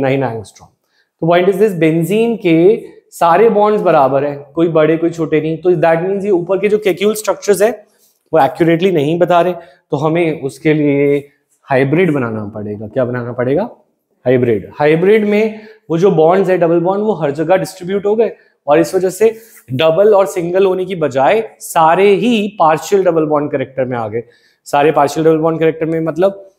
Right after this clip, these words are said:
ऐसा था कि तीन कार्बन, तीन bonds को मिला था double का सहारा और तीन को मिला था single का सहारा,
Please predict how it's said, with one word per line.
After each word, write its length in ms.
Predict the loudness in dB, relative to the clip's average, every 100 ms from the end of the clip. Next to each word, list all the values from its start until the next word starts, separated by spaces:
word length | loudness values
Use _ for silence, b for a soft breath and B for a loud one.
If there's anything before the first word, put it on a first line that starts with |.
| _
ऐसा 240 | -2 0 0
था 80 | 0
कि 140 | 0 -4 B B _ 0
तीन 320 | 2 2 2
कार्बन, 420 | 2 2 2 -2 -6
तीन 280 | -4 -4 0
bonds 360 | 2 2 0 -2
को 160 | 0
मिला 280 | 2 4 4
था 200 | 2 0
double 340 | 2 0 0 0
का 420 | 2 0 0 -10
सहारा 420 | -12 -6 -2 -2 0
और 300 | 2 0 -2 -2
तीन 200 | 0 2
को 80 | 4
मिला 180 | 4
था 60 | 2
single 380 | 0 -4 -2 0
का 120 | 0
सहारा, 300 | -2 -4